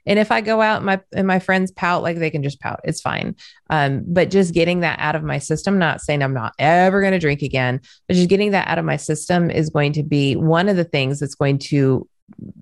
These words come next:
be me loving myself well. Um,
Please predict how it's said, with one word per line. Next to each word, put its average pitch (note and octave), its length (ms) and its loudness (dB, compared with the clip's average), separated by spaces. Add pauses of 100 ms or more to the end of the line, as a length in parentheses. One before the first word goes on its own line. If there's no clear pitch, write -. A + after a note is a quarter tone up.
(500)
be F#3+ 180 4
me F3 220 4
loving C#3 340 0
myself C3+ 480 -2
well. - 400 -4 (460)
Um, D3+ 460 0